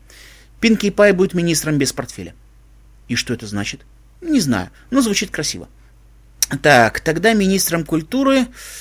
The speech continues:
у нас станет Искорка Сигл". "Ой", глаза моей подруги забегали, "а это обязательно, да?" "Да, не отвертишься. Твоему министерству будет дан наивысший приоритет". "Это ещё почему?" уперла копыто в бок Рейнбоу Дэш.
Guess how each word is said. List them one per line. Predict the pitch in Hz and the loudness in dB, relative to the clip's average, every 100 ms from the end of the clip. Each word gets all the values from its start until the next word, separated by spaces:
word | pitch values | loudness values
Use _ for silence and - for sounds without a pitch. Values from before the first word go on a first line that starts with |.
| - - | -20 -10
у | - | 0
нас | 190 254 254 | 4 4 4
станет | - 233 226 | 4 4 2
Искорка | - 208 - 190 160 | 0 -2 -2 -2 -2
Сигл". | 147 135 131 - - - - - _ - | -4 -4 -6 -10 -20 -20 -20 -20 _ -8
"Ой", | 190 - - - _ - | -6 -8 -16 -20 _ -8
глаза | 123 156 151 | 0 2 2
моей | 151 147 | 0 0
подруги | 147 147 139 | -2 -4 -4
забегали, | 147 147 135 139 - - - - - | -2 -2 -2 -6 -10 -20 -20 -16 -4
"а | 208 | -2
это | 214 | 0
обязательно, | 208 220 269 196 156 | 0 0 0 0 -2
да?" | 160 220 - _ _ - | -2 -4 -6 _ _ -8
"Да, | 113 147 180 240 - _ _ - | -2 0 2 0 -2 _ _ -8
не | 170 180 | -2 -2
отвертишься. | 165 151 175 - - - - _ - - - - | -2 -4 -8 -6 -6 -8 -12 _ -20 -20 -6 4
Твоему | 170 214 233 | 8 8 8
министерству | 233 208 190 - 208 - | 6 4 2 2 0 0
будет | 139 151 151 | -4 -4 -2
дан | 156 170 - | 0 0 -2
наивысший | 151 185 185 185 - - | -2 0 0 -2 -4 -4
приоритет". | - 107 104 95 98 - - _ - - - _ - | -6 -6 -6 -8 -14 -16 -20 _ -20 -20 -20 _ 2
"Это | 359 - 120 | 4 4 2
ещё | 107 - | 0 -2
почему?" | - - - 214 240 147 - _ - | -4 -2 0 2 0 -2 -10 _ -10
уперла | 135 131 170 165 | -6 -2 2 2
копыто | 123 - 151 156 139 | 2 0 -2 -2 -4
в | 135 | -2
бок | 156 156 | -2 -2
Рейнбоу | 147 135 120 160 | 0 2 2 0
Дэш. | 131 92 | -4 -6